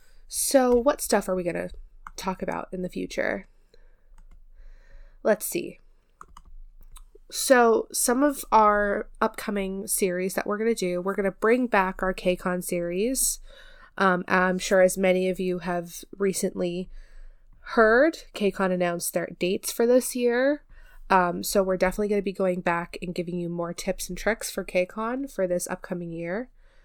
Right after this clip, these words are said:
Um, we're definitely planning on doing a rewatch slash watch of different contest, contest shows. Um, that series is gonna be called Survival Showdown.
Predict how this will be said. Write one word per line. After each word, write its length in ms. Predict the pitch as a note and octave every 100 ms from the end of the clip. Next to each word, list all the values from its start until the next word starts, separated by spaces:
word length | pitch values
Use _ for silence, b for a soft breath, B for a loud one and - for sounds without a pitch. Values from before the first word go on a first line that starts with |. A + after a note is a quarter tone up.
| - - _ -
Um, 260 | G3+ F#3+ F#3
we're 180 | A3 G#3
definitely 340 | G3 G3 G#3
planning 320 | G3+ G3 F#3+
on 100 | F#3+
doing 400 | F#3 F#3+ F#3 F3+ -
a 460 | F#3 F3+ F3 F3 E3+
rewatch 720 | - F#3 G#3 G#3 G3+ F#3+ -
slash 340 | - F3 F3 -
watch 320 | F#3+ F#3+ -
of 160 | F#3+
different 460 | - F3+ F3+ F3+ -
contest, 540 | - F#3+ F#3+ F#3 - -
contest 480 | - - A3 A#3+ -
shows. 540 | C4+ C#4 E4+ F4+ - - B B B B
Um, 440 | F#3+ F3 F3 F3
that 300 | - F#3 -
series 340 | - F#3 F#3 F3+
is 120 | F3+
gonna 120 | F#3
be 140 | F3
called 280 | E3+ F3 E3+
Survival 520 | - F#3+ F3+ E3+ E3+
Showdown. 720 | F3 - E3+ E3+ F3+ F#3 A3+